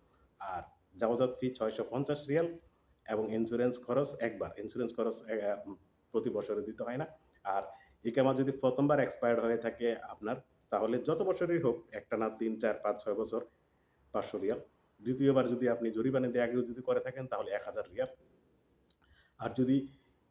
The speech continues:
প্রথমবার কাফালা হতে যাচ্ছেন তাহলে দুই হাজার রিয়াল, আর যদি দ্বিতীয়বার হতে যাচ্ছেন তাহলে চার হাজার রিয়াল। এই খরচটা কিন্তু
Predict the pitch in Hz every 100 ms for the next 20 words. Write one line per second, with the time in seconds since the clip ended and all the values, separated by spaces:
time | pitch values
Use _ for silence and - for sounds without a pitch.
0 | _ _ _ - - 143 - 175 185 147
1 | 123 120 104 107 101 - 143 135 104 110
2 | 107 104 113 120 127 135 131 - - 123
3 | 127 127 165 175 156 143 135 131 135 127
4 | 101 95 - 92 87 87 85 _ - _
5 | _ _ _ _ 147 139 131 143 156 147
6 | 147 196